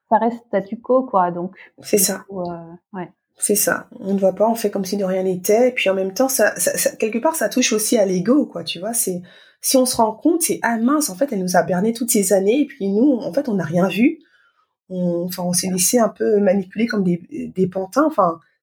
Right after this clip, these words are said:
Speaker 2: l'ego aussi en prend un certain coup, hein.
Speaker 1: Oui, oui, c'est ça.
Speaker 2: Ouais.
Speaker 1: C'est ça. Mm. Mais, enfin, voilà, moi, je, je leur avais demandé, justement,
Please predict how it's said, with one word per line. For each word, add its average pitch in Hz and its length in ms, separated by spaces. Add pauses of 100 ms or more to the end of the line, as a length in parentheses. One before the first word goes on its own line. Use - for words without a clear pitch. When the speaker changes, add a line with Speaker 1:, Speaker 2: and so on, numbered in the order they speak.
Speaker 2:
l'ego 208 280
aussi 339 320
en 240 100
prend 226 240
un 214 60
certain 208 360
coup, 330 280
hein. 294 180 (460)
Speaker 1:
Oui, 233 260 (220)
oui, 311 220
c'est 226 140
ça. 202 180 (340)
Speaker 2:
Ouais. 180 220
Speaker 1:
C'est 180 60
ça. 170 60 (380)
Mm. 196 100 (480)
Mais, 226 260
enfin, 208 520
voilà, 202 240
moi, 220 160
je, 233 240
je 180 160
leur 214 120
avais 208 200
demandé, 220 380
justement, 233 680